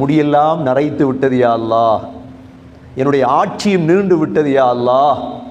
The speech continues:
என்னை கைப்பற்றி கொள்" என்று துவா கேட்டான். "என்னை மௌத்தாக்கிடு" என்று துவா கேட்டான்.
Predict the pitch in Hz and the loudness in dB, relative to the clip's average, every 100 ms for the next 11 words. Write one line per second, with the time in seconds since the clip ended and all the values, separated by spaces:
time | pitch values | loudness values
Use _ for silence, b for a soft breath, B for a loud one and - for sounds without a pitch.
0 | - - - - 123 117 - 156 170 190 | -18 -20 -10 -6 -2 -2 -2 -2 -2 -2
1 | 175 170 151 165 165 170 175 180 143 120 | -2 -4 -4 -2 0 0 0 0 0 0
2 | 120 95 92 - - - - - - 127 | -4 -8 -10 -12 -20 -20 -20 -12 -4 -2
3 | 127 156 131 156 143 139 131 135 156 127 | 0 -2 0 -2 0 0 0 0 0 0
4 | 120 113 107 92 | 0 -2 -6 -6